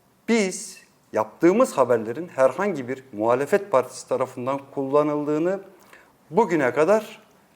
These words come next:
görmedik. Ki, e, iyi bir ekip çalışıyoruz burada. İyi bir ekip çalışmasıyla Samsun'un gerçekten sorunu neyse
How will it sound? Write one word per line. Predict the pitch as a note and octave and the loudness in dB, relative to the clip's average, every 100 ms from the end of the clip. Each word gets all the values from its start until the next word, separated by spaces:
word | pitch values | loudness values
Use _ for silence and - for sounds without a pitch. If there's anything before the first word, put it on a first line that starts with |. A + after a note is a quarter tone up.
| - | 0
görmedik. | E3 D#3 B2 F#2+ - - - _ | 2 2 0 -6 -14 -20 -20 _
Ki, | - A3+ A3 - - _ _ _ | -2 2 2 0 -12 _ _ _
e, | A#2+ B2 | -2 -2
iyi | B2 C3+ D#3+ D#3+ | -2 -2 0 0
bir | D#3+ | 0
ekip | A#2+ A#2 F#3+ | -2 -6 -4
çalışıyoruz | - C3+ A2+ A2+ G2+ G2+ | 0 0 -2 -6 -10 -10
burada. | F#2+ F#2+ C#3+ | -10 -4 -2
İyi | D3+ A2 A#2+ | -2 -8 -6
bir | A2 | -6
ekip | A2 F#3+ F#3+ | -4 -6 -4
çalışmasıyla | B2 A2+ - C3+ G#3 G3 F#3 | -4 -4 -6 -8 -6 -8 -6
Samsun'un | D#3 D3+ D3+ E3 C#3+ B2 | -4 -4 -2 -4 -2 0
gerçekten | G3+ G#3 C3+ - - F#2+ - _ _ _ _ _ _ _ | 0 0 -8 -8 -12 -14 -16 _ _ _ _ _ _ _
sorunu | - - C3 C3+ C#3+ D3+ | -20 -6 -2 0 0 0
neyse | A3+ A#3 - G#3 | 0 -2 -2 -4